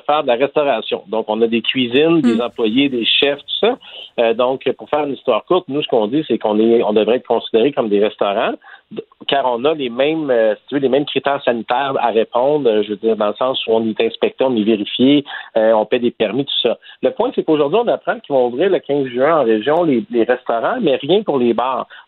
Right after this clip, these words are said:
Speaker 1: D'une part, notre position aujourd'hui, c'est de dire, écoutez, comment on peut empêcher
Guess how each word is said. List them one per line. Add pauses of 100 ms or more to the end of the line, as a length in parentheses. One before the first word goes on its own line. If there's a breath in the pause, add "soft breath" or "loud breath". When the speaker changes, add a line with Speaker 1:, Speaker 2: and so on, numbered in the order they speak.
Speaker 1:
D'une
part,
notre
position
aujourd'hui,
c'est
de
dire,
écoutez, (840 soft breath)
comment (140)
on
peut
empêcher